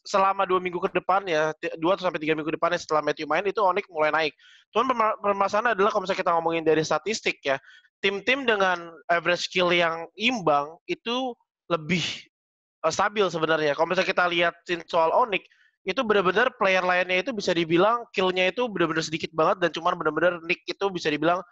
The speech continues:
nge-carry sendirian. Kalau misalnya ibaratnya kalian mau lihat, nih yang nonton, mau lihat statistik, kalian lihat aja langsung cek ke P M P L-nya, di situ ada dibagiin semua statistik.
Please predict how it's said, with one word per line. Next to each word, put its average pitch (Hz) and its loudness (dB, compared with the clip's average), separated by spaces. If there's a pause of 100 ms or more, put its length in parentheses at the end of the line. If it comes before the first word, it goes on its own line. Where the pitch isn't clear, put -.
(180)
nge-carry 170 0
sendirian. 156 0 (360)
Kalau 160 -4
misalnya 170 2
ibaratnya 160 -2
kalian 160 0
mau 160 2
lihat, 160 2
nih 180 0
yang 160 0
nonton, 175 0
mau 156 -2
lihat 151 2
statistik, 156 -4
kalian 180 0
lihat 156 0
aja 165 2
langsung 165 -8
cek - -10
ke 151 -4
P - -4
M 143 -8
P - -4
L-nya, 151 2
di 165 -4
situ 156 -6
ada 151 4
dibagiin 139 -2
semua 143 -8
statistik. 143 -4